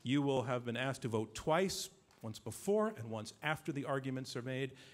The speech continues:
and the team whose numbers have changed the most in percentage point terms will be declared our winner.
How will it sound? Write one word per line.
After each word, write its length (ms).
and 140
the 40
team 280
whose 160
numbers 320
have 140
changed 400
the 40
most 360
in 140
percentage 640
point 240
terms 340
will 80
be 120
declared 600
our 380
winner. 320